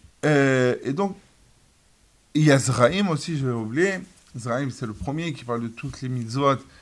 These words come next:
qui ont un lien avec, euh, avec le, le, la, la terre d'Israël, Orla, Shmi-, la Shemitah, et cetera. Tarot qui parle de tout ce qui est,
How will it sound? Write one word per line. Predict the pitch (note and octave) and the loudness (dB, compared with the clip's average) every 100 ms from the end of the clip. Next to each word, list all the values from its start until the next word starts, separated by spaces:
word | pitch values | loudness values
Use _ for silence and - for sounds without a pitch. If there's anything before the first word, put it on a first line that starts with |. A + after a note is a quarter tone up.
| _ _ - | _ _ -12
qui | B2+ | -4
ont | B2 | -2
un | A2+ | 0
lien | A#2 B2 C#3+ C#3 | 0 0 0 0
avec, | - A#2+ A#2 C#3 - - _ _ _ _ - | -2 -6 -4 -4 -4 -10 _ _ _ _ -8
euh, | A#2 A2+ A2 G2+ F2 - - | -4 -2 -2 -2 -4 -6 -6
avec | A#2 A#2 A2 - | -4 -4 -6 -6
le, | A#2+ G2+ | -6 -6
le, | A2+ A2+ G2+ G2 G2 | -6 -4 -6 -6 -8
la, | - - | -8 -8
la | F#2 G#2 | -8 -6
terre | - A#2+ | -2 -2
d'Israël, | A2 - C3 D3+ E3+ D3+ - | -4 -10 -4 0 2 0 -4
Orla, | A2+ A#2 C#3 D3 C#3 B2+ - - _ - | -8 -4 0 2 2 -2 -12 -20 _ -18
Shmi-, | - A#2+ | -10 -6
la | A2+ A2+ | -6 -6
Shemitah, | - B2 D3+ C#3 | -8 -4 0 0
et | A#2+ - G#2+ | -4 -14 -14
cetera. | G#2 B2+ C#3+ G3+ G#3 - - - - _ _ _ _ _ _ _ | -12 -4 4 4 4 -2 -16 -20 -20 _ _ _ _ _ _ _
Tarot | D#3+ D#3+ D#3+ | 8 10 10
qui | D3+ - | 4 0
parle | C#3+ C3+ | -2 -2
de | C3 | -4
tout | - E3+ D3+ | -4 -2 -2
ce | |
qui | - C#3+ C#3+ | -4 -4 0
est, | C#3+ B2 | 0 -2